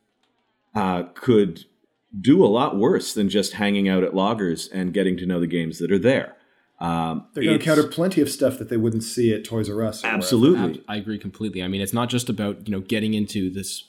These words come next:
Speaker 3: into the hobby as deep as you possibly can. It's about the breadth of it too. It's about, you know, the more people playing, to me, that's a, that's an achievement.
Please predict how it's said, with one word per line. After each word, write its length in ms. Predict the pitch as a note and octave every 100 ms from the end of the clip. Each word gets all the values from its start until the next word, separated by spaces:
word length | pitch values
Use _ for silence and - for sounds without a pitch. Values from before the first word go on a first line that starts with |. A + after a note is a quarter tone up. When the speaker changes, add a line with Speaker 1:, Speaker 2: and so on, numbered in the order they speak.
| -
Speaker 3:
into 200 | G2+ F#2+
the 100 | F#2
hobby 300 | G2+ G2 F#2
as 100 | F2
deep 260 | - G#2
as 100 | F#2
you 60 | G2
possibly 300 | G2+ F#2 F#2+
can. 140 | B2+
It's 120 | A2 -
about 140 | A2+ - _ _
the 60 | G2+
breadth 320 | F#2+ C#3 D#3+
of 80 | F#2
it 80 | E2
too. 180 | E3 A#2
It's 120 | G#2
about, 180 | G2+ G2+
you 80 |
know, 60 | G2+
the 60 | G2+
more 140 | A2
people 200 | A#2 G#2+
playing, 420 | - A#2+ A2+ F2+
to 100 | -
me, 140 | G#2 G#2
that's 160 | F2
a, 60 | F#2
that's 240 | F2+ F#2+
an 200 | F2 E2+ F#2
achievement. 460 | - A#2 F2 C#2+